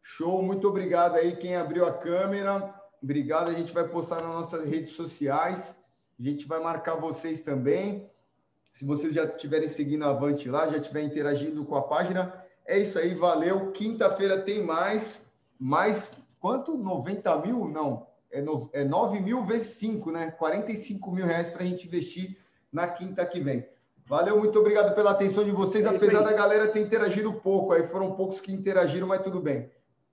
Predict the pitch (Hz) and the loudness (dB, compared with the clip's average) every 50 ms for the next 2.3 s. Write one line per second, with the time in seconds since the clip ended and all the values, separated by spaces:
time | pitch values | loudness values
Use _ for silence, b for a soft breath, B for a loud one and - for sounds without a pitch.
0 | _ - 139 160 165 202 214 208 190 190 180 185 220 226 220 220 226 226 - - | _ -2 0 0 4 4 6 6 6 6 6 8 8 8 8 6 4 2 0 -6
1 | - - _ _ - 135 135 160 165 170 165 160 151 139 127 120 113 110 117 127 | -12 -18 _ _ -10 -6 -4 -4 -2 -2 0 0 2 2 2 0 -2 -4 -4 -6
2 | 135 139 135 131 117 104 | -6 -8 -10 -10 -12 -14